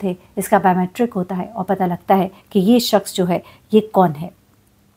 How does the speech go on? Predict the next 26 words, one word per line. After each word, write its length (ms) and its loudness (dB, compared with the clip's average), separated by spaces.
जब 100 8
इस 120 6
शख्स 200 4
का 100 4
पता 180 4
लगता 240 2
है 100 4
तो 100 -4
फिर 160 -2
इसके 240 -2
इलाके 260 4
तक 160 -2
पहुँचा 300 2
जाता 280 2
है 160 4
और 240 4
इसका 260 -4
इलाका 340 2
जो 100 -4
है 120 0
वो 80 -2
अकाड़ा 420 0
में 100 -12
है। 140 -12
इसका, 400 6
अ, 540 4